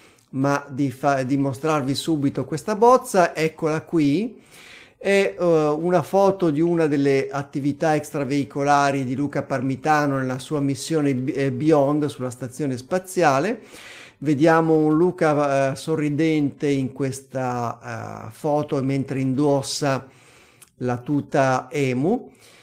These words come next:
E, eh, su questa tuta è ben visibile la bandiera italiana e appunto a-, avendo la visiera alzata si vede anche Luca Parmitano, eh, sorridente.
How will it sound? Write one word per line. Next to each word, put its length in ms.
E, 400
eh, 880
su 180
questa 320
tuta 240
è 60
ben 240
visibile 500
la 140
bandiera 500
italiana 560
e 40
appunto 580
a-, 260
avendo 460
la 80
visiera 540
alzata 800
si 200
vede 280
anche 420
Luca 320
Parmitano, 1120
eh, 40
sorridente. 840